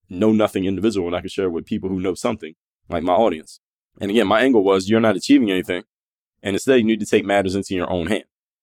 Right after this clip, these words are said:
And we ended the conversation on that note because this person who I was conversing with saw that they were not convincing me of anything, nor was I doing so for them. Wasn't going anywhere. So today I'm gonna make the points that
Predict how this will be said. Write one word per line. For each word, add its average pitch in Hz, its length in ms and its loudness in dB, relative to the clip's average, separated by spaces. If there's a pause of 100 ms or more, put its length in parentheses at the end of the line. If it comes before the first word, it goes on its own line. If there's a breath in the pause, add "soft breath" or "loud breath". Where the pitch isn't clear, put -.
(100)
And 87 100 -8
we 113 140 0
ended 139 220 2
the 117 40 -2
conversation 107 540 0
on 90 120 0
that 90 180 0
note 85 240 -6
because 85 200 -6
this 92 100 -8
person 107 320 0
who 98 80 0
I 98 60 2
was 92 140 -6
conversing 82 420 -6
with 78 140 -6 (420)
saw 123 300 2
that 107 120 -2
they 110 120 6
were 107 100 2
not 104 180 2
convincing 101 380 0
me 101 100 2
of 95 100 0
anything, 95 400 -2
nor 101 140 4
was 90 120 -2
I 92 100 2
doing 87 220 -4
so 87 200 -4
for 82 100 -12
them. 80 200 -8
Wasn't 92 220 0
going 82 200 -6
anywhere. 78 260 -8 (240)
So 104 120 -8
today 135 300 4
I'm 123 120 4
gonna 117 140 4
make 110 180 4
the 104 80 -18
points 104 320 -2
that 90 240 0